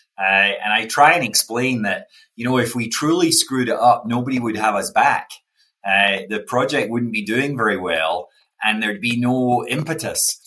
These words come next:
So the reality is that when we go back to these courses to make refinements, I would rather call them, uh, it's usually on the heels of them being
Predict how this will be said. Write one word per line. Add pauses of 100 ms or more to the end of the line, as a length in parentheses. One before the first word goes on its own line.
(260)
So
the
reality
is
that
when
we
go
back
to
these
courses (100)
to
make
refinements,
I
would
rather
call
them, (500)
uh,
it's
usually
on
the
heels
of
them
being